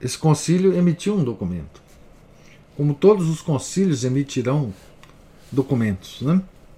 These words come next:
É, é,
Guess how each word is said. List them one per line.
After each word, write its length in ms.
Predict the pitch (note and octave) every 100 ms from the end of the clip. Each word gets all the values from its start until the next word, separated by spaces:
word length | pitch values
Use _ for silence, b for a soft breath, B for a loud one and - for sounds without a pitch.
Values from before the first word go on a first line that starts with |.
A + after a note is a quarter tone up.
| - - - - - b b b b b - -
É, 800 | G2+ G#2 G2+ F#2 E2 D2+ C#2+ D2 - - - - - - - - - -
é, 600 | G2+ G2 F#2 E2+ D#2+ D#2